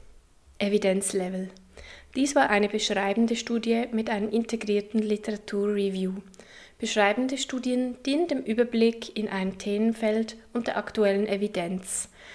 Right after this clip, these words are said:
Daher kann kein Evidenzlevel vorgeschlagen werden. Welche Empfehlungen können abgeleitet werden? Es ist wichtig zu bedenken, dass selbst innerhalb von Nahrungsfasersubtypen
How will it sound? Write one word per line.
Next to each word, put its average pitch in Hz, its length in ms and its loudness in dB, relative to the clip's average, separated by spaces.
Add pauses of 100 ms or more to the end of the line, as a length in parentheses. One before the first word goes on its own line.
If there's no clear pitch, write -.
(280)
Daher 220 280 4
kann 208 200 -2
kein 196 400 0
Evidenzlevel 196 800 2
vorgeschlagen 190 800 -6
werden. 226 400 -10 (1200)
Welche 262 240 0
Empfehlungen 196 680 2
können 202 260 -2
abgeleitet 196 720 -4
werden? 220 440 -10 (1080)
Es 220 160 0
ist - 200 -6
wichtig 277 380 -2
zu 240 80 -6
bedenken, 226 600 0
dass 226 240 -4
selbst 208 460 -2
innerhalb 240 500 4
von 214 240 0
Nahrungsfasersubtypen 226 1500 -2